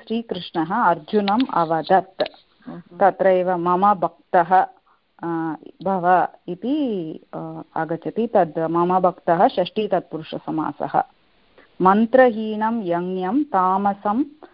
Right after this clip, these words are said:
Speaker 1: परिचक्-, अ, परिचक्षते। अ, मन्त्रैः हीनम् इति आगच्छति। तृतीया,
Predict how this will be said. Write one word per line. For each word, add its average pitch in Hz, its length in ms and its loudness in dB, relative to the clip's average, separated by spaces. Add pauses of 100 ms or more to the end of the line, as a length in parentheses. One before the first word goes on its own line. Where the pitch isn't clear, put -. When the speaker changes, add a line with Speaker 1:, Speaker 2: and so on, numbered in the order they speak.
(300)
Speaker 1:
परिचक्-, 247 640 2
अ, 170 200 -4 (100)
परिचक्षते। 202 1040 0 (720)
अ, 185 60 -8 (460)
मन्त्रैः 226 1200 2 (440)
हीनम् 208 480 -2 (380)
इति 180 180 -6
आगच्छति। 165 500 -4 (120)
तृतीया, 208 460 6